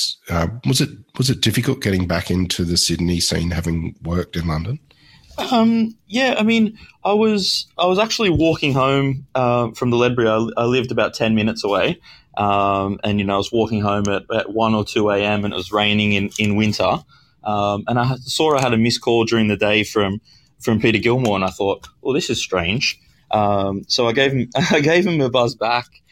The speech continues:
Speaker 2: um, and, you know, we had a good chat for, for ten or fifteen minutes, and I knew there was, there was something he wanted to say.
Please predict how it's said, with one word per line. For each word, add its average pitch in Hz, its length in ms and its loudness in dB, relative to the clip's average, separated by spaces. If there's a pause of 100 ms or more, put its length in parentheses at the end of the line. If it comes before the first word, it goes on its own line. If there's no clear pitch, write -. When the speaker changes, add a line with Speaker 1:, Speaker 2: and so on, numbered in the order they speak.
(260)
Speaker 2:
um, 104 600 0
and, 107 100 0
you 107 80 0
know, 107 100 0
we 110 80 2
had 123 140 0
a 117 60 0
good 110 160 -2
chat - 280 0
for, 110 300 0 (240)
for 117 100 -2
ten 117 200 2
or 113 80 2
fifteen 113 400 0
minutes, 131 380 0
and 110 340 0 (160)
I 127 80 2
knew 147 240 4
there 127 100 4
was, 110 280 2
there 113 120 -2
was 104 160 -2
something 127 260 -2
he 107 120 0
wanted 101 240 -4
to 101 80 -20
say. 110 420 -4